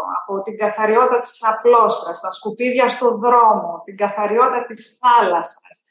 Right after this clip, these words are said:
το ξενοδοχείο, την ασφάλεια στο δρόμο, ένα σωρό πράγματα επηρεάζουν αυτή την εμπειρία. Δεν είναι εύκολο, ε, να το ελέγξεις. Είναι δύσκολο να έχεις μια κοινή κατανόηση για το τι είναι το σωστό, το αποδεκτό, το επιθυμητό.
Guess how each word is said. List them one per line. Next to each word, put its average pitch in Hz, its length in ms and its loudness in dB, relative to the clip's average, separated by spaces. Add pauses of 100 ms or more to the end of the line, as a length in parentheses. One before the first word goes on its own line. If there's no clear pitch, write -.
(220)
το 311 100 0
ξενοδοχείο, 294 1000 0
την 220 200 -4
ασφάλεια 277 520 2
στο 262 300 -2
δρόμο, 262 360 4 (420)
ένα 320 340 4
σωρό 262 400 2
πράγματα 262 500 2
επηρεάζουν 247 600 2
αυτή 240 260 -10
την 240 140 -10
εμπειρία. 202 600 0 (520)
Δεν 330 260 -2 (100)
είναι 247 120 2
εύκολο, 175 920 -4 (580)
ε, 185 280 4 (120)
να 214 180 2
το 196 120 -2
ελέγξεις. 208 920 -2
Είναι 269 240 2
δύσκολο 262 560 2
να 220 120 0
έχεις 214 160 -4
μια 220 120 -6
κοινή 214 320 -6
κατανόηση 214 800 0
για 208 160 -2
το 202 180 -4
τι 226 220 -6
είναι 220 220 -2
το 214 120 -4
σωστό, 214 720 2
το 226 100 2
αποδεκτό, 208 800 0
το 202 80 0
επιθυμητό. 196 960 0